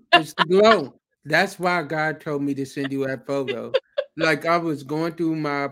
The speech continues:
Speaker 2: photos from where, like, I would use photos for flyers, and I was like, "My sis don't even look like this no more." <clears throat>
Speaker 1: I don't even have to show my cleavage to be attractive.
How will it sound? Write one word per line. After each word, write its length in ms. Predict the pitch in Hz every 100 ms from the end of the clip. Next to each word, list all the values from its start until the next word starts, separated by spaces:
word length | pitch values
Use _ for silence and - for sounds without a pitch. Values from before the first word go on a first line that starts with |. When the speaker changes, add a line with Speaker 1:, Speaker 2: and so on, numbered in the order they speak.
| -
Speaker 2:
photos 760 | 147 143 143 139 135 139 131 -
from 240 | 143 135 135
where, 320 | 135 135 127
like, 400 | 127 120 123 110 _ _ _ _ -
I 80 | 139
would 160 | 139
use 260 | 135 139 127
photos 560 | - 147 143 139 139 139
for 200 | - 117
flyers, 760 | 147 139 135 123 120 131 - -
and 160 | 143
I 80 | 135
was 160 | 127 120
like, 260 | 117 110 _ _ _ _ _ _ _ _ _ _ _ _ _ _ _ _ _ _ _ _ - - _ _
"My 140 | 233
sis 340 | 262 - 170 -
don't 240 | 165 143
even 280 | 131 123 123
look 200 | 170 180
like 220 | 160 143
this 200 | 151 139
no 140 | 147 143
more." 400 | 143 127 117 120 _ _ _
<clears throat> 360 | _ - - -
Speaker 1:
I 400 | 494 571 185 131 - _ _ _ _ _ _ _ _ _ _ - - _ _ _ _ _ _ _ _ _ _ - 214
don't 160 | 214
even 160 | 214 208
have 180 | 208 208
to 100 | 208
show 200 | 208 208
my 200 | 196 185
cleavage 560 | - 214 202 190 185 -
to 80 |
be 180 | 190 190
attractive. 680 | 175 - 185 185 - 170 175